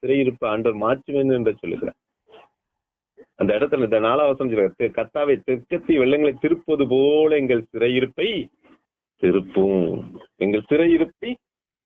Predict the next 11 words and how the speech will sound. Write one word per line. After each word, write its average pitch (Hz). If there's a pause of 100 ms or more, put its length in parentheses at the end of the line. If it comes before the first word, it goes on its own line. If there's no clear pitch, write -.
(120)
திருப்பும்." 190 (500)
இன்னைக்கு 123
அதுதான் 160
இன்னைக்கு 185
நம்முடைய 147
வேலை. 107
ஆண்டவர் 151
நம்முடைய 123
சிறையிருப்பை 180 (440)
திருப்புவதற்காக 123
வந்திருக்கிறார். 98